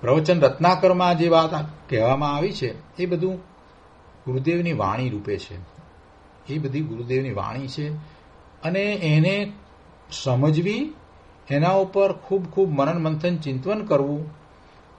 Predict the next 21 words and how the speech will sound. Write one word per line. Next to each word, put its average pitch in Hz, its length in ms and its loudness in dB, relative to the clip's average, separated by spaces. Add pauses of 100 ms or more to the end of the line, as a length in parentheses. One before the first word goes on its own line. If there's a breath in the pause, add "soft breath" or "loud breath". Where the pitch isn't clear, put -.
(220)
અને 175 120 -2
પછી 160 300 -2
એને 175 140 2
આત્મસાત 113 760 -2
કરવી, 104 300 -6 (540)
એ 175 100 4
આપણું 147 340 4
કર્તવ્ય 104 440 -2
છે. - 160 -16
કેમ 185 200 -4
કે 202 200 6
એ 185 200 8
અંતરમાંથી 180 600 2
આવેલી 160 300 4
વાણી 143 300 0
છે, 190 140 -4
મહાપુરુષના 151 680 -6
અંતરમાંથી 113 560 -4
આવેલી 104 320 -8
વાણી 107 240 -12
છે. 139 200 -12